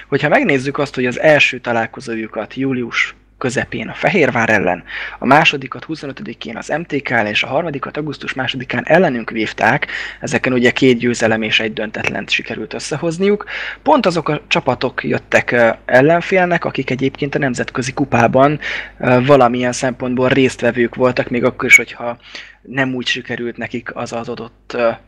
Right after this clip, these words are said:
időszak, ahogy szerették volna, de szerintem ez is közrejátszott abban, hogy a Honvéd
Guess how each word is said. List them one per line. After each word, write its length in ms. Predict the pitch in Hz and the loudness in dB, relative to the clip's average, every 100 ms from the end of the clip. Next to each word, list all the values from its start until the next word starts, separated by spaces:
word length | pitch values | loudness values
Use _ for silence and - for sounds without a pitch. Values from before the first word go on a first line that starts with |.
| _ | _
időszak, 480 | 131 127 120 120 - | -4 -2 -4 -6 -6
ahogy 180 | 123 | -4
szerették 500 | 117 147 156 - 190 | 0 2 0 2 -2
volna, 340 | 190 190 185 180 - - - - - | 0 0 0 -2 -6 -16 -14 -14 -10
de 640 | - 147 151 151 151 147 - - | -6 2 6 8 6 4 0 -12
szerintem 400 | - 160 156 160 | -2 0 0 2
ez 120 | 160 | 2
is 160 | 139 - | 2 0
közrejátszott 840 | 135 117 110 113 110 - 135 - | -2 -6 -2 0 -2 -4 -14 -10
abban, 400 | 123 117 107 117 | -8 -6 -6 -6
hogy 320 | 120 - 113 | -8 -10 -4
a 120 | 113 110 | -2 -2
Honvéd 640 | - 131 123 110 127 139 | -2 -4 -2 2 2 2